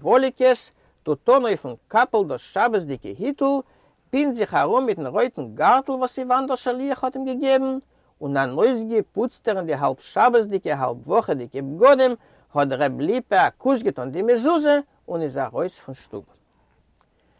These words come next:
דער שליטן, וואס איז געשטאנען פאר דער טיר, איז געווען גרויס און אויסגעבעט מיט דער סאך היי.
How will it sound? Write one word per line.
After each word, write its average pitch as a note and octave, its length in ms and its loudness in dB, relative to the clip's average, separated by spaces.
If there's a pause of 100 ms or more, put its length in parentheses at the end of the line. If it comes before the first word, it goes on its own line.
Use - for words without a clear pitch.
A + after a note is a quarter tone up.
(440)
דער C#3+ 220 2
שליטן, B3+ 420 -2
וואס A#3 240 -2
איז F3 100 -10
געשטאנען G#3 420 -2
פאר D3+ 220 2
דער B2 140 0
טיר, A3 360 -4
איז D#3 140 -4
געווען G3 540 -2 (180)
גרויס A3 580 2
און B2 120 -10
אויסגעבעט G3+ 500 -2
מיט C#3+ 120 -10
דער A2+ 100 -6
סאך E3+ 440 -2
היי. E3+ 260 2